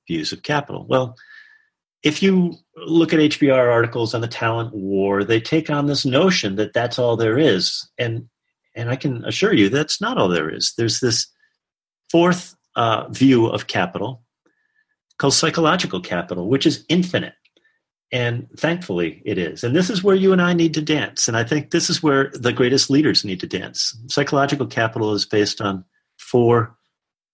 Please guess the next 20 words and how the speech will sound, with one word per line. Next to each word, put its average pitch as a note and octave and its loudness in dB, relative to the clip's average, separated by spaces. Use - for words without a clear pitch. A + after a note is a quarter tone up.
constructs A2+ -2
that - -6
together A2+ 2
are A2 0
incredibly B2 0
impactful. E3 -6
And G#2 -4
a - 2
way A#2+ 4
to B2 4
remember C3 4
this G#2 2
is, G#2 -2
is - -2
hero, A2 2
H G#2 -4
E G#2+ 0
R G#2 2
O. F2+ 0
Uh, F2+ -14